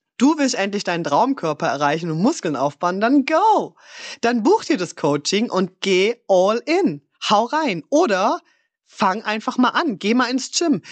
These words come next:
Fang mal an, ein bisschen mehr Protein zu essen. Tu den ersten Schritt, aber hör auf, die Dinge zu zerdenken. Lie-, <clears throat> wenn, wenn du dir, ähm, ja, liefer dir Lösungen.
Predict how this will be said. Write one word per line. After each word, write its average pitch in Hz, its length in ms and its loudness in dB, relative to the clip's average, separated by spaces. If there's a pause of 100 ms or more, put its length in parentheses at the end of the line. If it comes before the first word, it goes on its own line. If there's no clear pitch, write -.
Fang 226 260 -2
mal 269 140 -2
an, 208 240 -2
ein 233 60 -4
bisschen 247 260 -2
mehr 247 140 2
Protein 285 480 0
zu - 180 -6
essen. 156 320 -8
Tu 294 320 2 (240)
den 165 160 -2
ersten 208 400 -2
Schritt, - 460 -4
aber 180 320 0
hör 240 240 0
auf, 226 340 2 (240)
die 180 140 -8
Dinge 214 300 0
zu 190 220 -8
zerdenken. 208 1080 -4 (1080)
Lie-, 226 380 2 (100)
<clears throat> 233 300 2 (540)
wenn, 214 300 -2
wenn 240 220 -2
du 262 160 2
dir, 240 460 2
ähm, 208 380 -4
ja, 240 260 0 (120)
liefer 214 420 0
dir 269 140 2
Lösungen. 156 680 -4